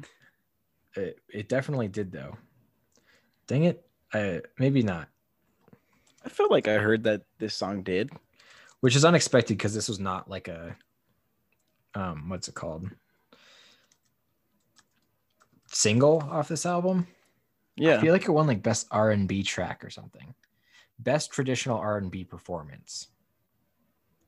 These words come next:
Speaker 1: is what it
Speaker 2: Hmm.
Speaker 1: won. Which, this song is very good. And I, I have a hard time believing if you were to say you don't like this song.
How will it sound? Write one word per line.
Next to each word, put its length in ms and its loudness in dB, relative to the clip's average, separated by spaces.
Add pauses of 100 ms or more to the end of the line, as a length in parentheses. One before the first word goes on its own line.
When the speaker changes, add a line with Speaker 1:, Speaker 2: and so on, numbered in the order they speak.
(720)
Speaker 1:
is 220 -10
what 120 0
it 60 0
Speaker 2:
Hmm. 80 -2
Speaker 1:
won. 260 -12 (640)
Which, 520 0 (180)
this 200 4
song 240 8
is 140 4
very 380 4
good. 400 -12 (640)
And 160 2
I, 140 0
I 120 0
have 260 2
a 60 6
hard 220 0
time 260 2
believing 480 0
if 160 -8
you 60 -4
were 60 -4
to 80 -6
say 200 -4
you 120 -4
don't 220 -4
like 160 -16
this 160 -10
song. 280 -10